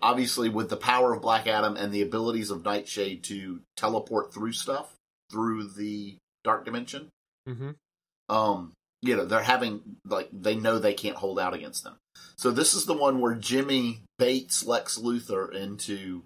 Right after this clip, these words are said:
Speaker 1: coming up with a plan
Speaker 2: Yes.
Speaker 1: to stop them. And he does, but it turns out Soups and Jimmy have been kinda playing Lex Luthor.
Speaker 2: Yeah.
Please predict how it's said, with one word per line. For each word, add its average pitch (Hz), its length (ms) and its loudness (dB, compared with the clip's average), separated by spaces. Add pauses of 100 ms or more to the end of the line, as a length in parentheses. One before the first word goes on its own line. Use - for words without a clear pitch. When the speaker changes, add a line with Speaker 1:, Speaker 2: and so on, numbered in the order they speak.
Speaker 1:
coming 107 240 -4
up 104 140 -2
with 101 100 -10
a 107 40 -6
plan 90 420 -8 (260)
Speaker 2:
Yes. 110 520 -8 (360)
Speaker 1:
to 101 140 -4
stop - 360 2
them. 82 220 -6 (560)
And 135 180 2
he 165 140 -4
does, 143 600 2 (680)
but 117 120 2
it 117 100 2
turns 135 240 2
out 120 240 4 (220)
Soups - 640 0
and 107 420 -4
Jimmy 113 300 -2
have 104 120 -2
been 101 140 2
kinda 104 220 0
playing 113 340 0
Lex 127 240 -4
Luthor. 143 340 -2 (160)
Speaker 2:
Yeah. 143 380 0